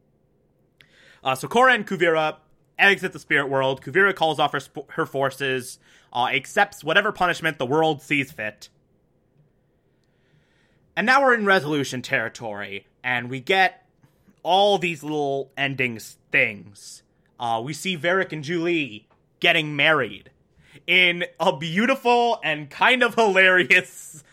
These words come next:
ceremony. Uh, it's really magnificent, and I love that Bo Lin's officiating and just giving this speech about how, uh, Varrick and Ju Li prove that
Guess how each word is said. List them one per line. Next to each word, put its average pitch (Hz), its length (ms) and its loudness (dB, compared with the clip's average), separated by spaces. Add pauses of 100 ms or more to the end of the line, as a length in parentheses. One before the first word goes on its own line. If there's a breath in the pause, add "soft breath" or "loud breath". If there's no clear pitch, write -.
(140 soft breath)
ceremony. 135 1000 0 (320 loud breath)
Uh, 165 120 4
it's 190 200 2
really 247 340 0
magnificent, 170 720 0
and 147 100 -4
I 180 60 2
love 247 160 2
that 233 220 0
Bo 170 240 4
Lin's 156 240 0
officiating 160 880 0 (260 loud breath)
and 151 160 0
just 151 240 -6
giving 190 400 2
this 170 240 -2
speech 165 560 -4
about 135 280 2
how, 151 380 0 (540 soft breath)
uh, 135 300 2
Varrick 226 420 4
and 190 140 -2
Ju 226 160 0
Li 233 240 0
prove 240 720 -4
that 156 560 0